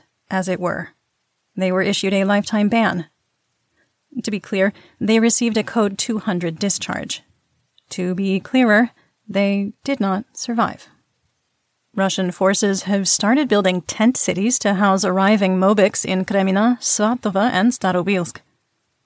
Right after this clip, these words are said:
The tents are housing undertrained forces who have taken to foraging and looting for building materials, warm clothes, and food. Regular Russian troops are occupying homes, like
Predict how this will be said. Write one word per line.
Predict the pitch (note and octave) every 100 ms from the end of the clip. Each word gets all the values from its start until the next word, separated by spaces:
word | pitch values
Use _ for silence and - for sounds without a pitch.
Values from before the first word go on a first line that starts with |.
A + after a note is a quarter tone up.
| _
The | G#3 G#3+
tents | A#3 C#4 -
are | D4+ C4+
housing | A#3+ A3 G#3+ G#3
undertrained | F#3+ A3+ A3 - G3 G3 F3+
forces | - G3 G#3 F3 G3+ -
who | G#3+
have | G#3 G#3 G#3
taken | - G3 G#3 G#3+
to | G3+
foraging | F#3+ - G3 G#3+ G3+ G3 G#3+
and | F#3 F#3 F3+
looting | G3 A3+ G3
for | F#3
building | E3+ F#3 G3+ A3
materials, | A3+ A3+ G#3+ G#3 G#3 - _ _
warm | G#3 A3+ C4 C4
clothes, | - A3+ F#3+ A3 -
and | F3 F3+ G3
food. | - - A#3 E3+ E3 - _ _ _ _ _ _
Regular | F#3 F#3 G#3+ G3 F#3+
Russian | F3 - F#3+
troops | - F3+ A3+ G3
are | F#3+ F3+
occupying | G3+ - G3 F#3 F3 F3
homes, | - A#3+ F#3+ A3+ - - _ -
like | F3 D#3+